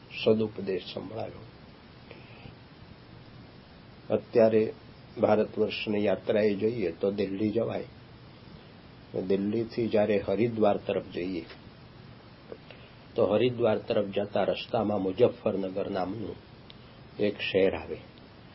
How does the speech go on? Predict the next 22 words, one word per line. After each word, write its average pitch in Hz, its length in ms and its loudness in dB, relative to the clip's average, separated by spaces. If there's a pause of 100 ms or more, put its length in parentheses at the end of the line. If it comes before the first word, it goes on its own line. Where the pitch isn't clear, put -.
(420)
મુઝફ્ફરનગર 101 880 0
જિલ્લાનું 107 560 2
મથક - 300 -4
ગણાય 87 360 -6
છે. - 200 -12 (1120)
ત્યાંથી 110 640 0 (640)
અઢાર 117 360 6
માઇલ 95 320 2
જો 101 140 -2
જઈએ, 110 340 -4 (1160)
આડે 107 280 6
રસ્તે - 360 -2
જવાય 90 320 0
છે, - 220 -6
બસ 104 320 -2
પણ 90 220 -4
જાય 92 220 -4
છે, 110 220 -6
ટેક્સી - 460 -4
પણ 90 240 -4
જાય - 260 -8
છે. - 160 -16